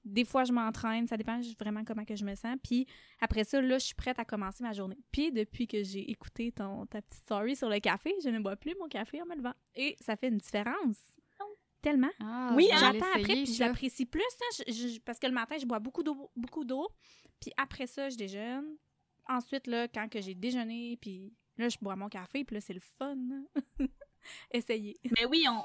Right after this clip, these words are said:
Speaker 3: on, on, on apprécie tellement plus, là. Je suis vraiment d'accord,
Speaker 1: Et
Speaker 3: là.
Speaker 1: l'eau, essaye.
Speaker 2: Ah. Ouais, je vais l'essayer.
Speaker 3: Oui.
Speaker 2: Hey, mais je viens de réaliser, j'allais parler du Miracle Morning, mais en effet, c'est pas, moi,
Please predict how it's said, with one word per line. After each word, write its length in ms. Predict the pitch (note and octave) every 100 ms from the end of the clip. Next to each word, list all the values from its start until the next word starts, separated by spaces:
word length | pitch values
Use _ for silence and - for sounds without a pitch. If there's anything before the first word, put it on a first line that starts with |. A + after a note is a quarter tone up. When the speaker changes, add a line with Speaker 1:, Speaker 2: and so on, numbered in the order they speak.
| A#3
Speaker 3:
on, 40 |
on, 360 | G#3+ G3+ G#3 G#3 A#3+
on 100 | A3
apprécie 440 | A3 A#3 - B3+
tellement 460 | - C#4+ C4+ B3 A3+
plus, 300 | - C4 -
là. 160 | B3 C4 _
Je 80 | -
suis 180 | - A#3
vraiment 380 | G#3+ G#3+ G#3+ G#3+
d'accord, 440 | G3+ G3+ G3 F#3+
Speaker 1:
Et 60 | A#3
Speaker 3:
là. 60 |
Speaker 1:
l'eau, 80 | A3
essaye. 340 | G#3 - G3 F#3+ G3 _ _ C#4
Speaker 2:
Ah. 40 | A#3+ A3+ G3+ C4 _ - _ -
Ouais, 240 | G3 B3+ D#4+
je 100 | G#3
vais 100 | F3
l'essayer. 520 | A3+ C#4 C4 G#3+ C#4+
Speaker 3:
Oui. 120 | C4+
Speaker 2:
Hey, 120 | A#3 D4
mais 240 | A#3+ - _ _ _ -
je 160 | F#3+ G3
viens 180 | A#3+ F4+
de 60 |
réaliser, 560 | C4+ G#3+ F#3 F#3 C#4 D4
j'allais 380 | G3 G3+ G3 G#3+
parler 280 | A#3+ A3+ E4 C4
du 60 |
Miracle 460 | A3 G3 G3 - C#4
Morning, 380 | B3 G3+ G#3 F4
mais 120 | D4 G3
en 120 | F#3
effet, 400 | G3 D4+ E4 C#4+ _ _ _ _
c'est 180 | - A#3+
pas, 140 | - -
moi, 160 | A3+